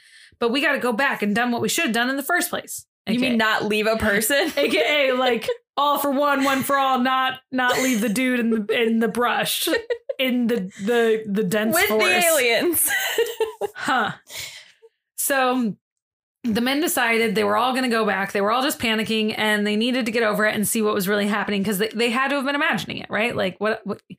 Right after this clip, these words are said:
Speaker 1: you don't have a cell phone back then. You can't just call. Like, you made this up. So as
Speaker 2: All
Speaker 1: they,
Speaker 2: of them.
Speaker 1: all of them.
Speaker 2: At
Speaker 1: All,
Speaker 2: one time.
Speaker 1: yeah.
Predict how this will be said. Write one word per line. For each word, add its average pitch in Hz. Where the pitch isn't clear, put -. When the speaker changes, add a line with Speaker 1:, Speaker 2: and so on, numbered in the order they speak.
Speaker 1:
you 240
don't 302
have 285
a 220
cell 214
phone 220
back 208
then. 226
You 202
can't 208
just -
call. 214
Like, 208
you 226
made 240
this 226
up. -
So 220
as 220
Speaker 2:
All 233
Speaker 1:
they, 233
Speaker 2:
of 208
them. 185
Speaker 1:
all 226
of 180
them. 190
Speaker 2:
At 269
Speaker 1:
All, 214
Speaker 2:
one 240
time. 196
Speaker 1:
yeah. -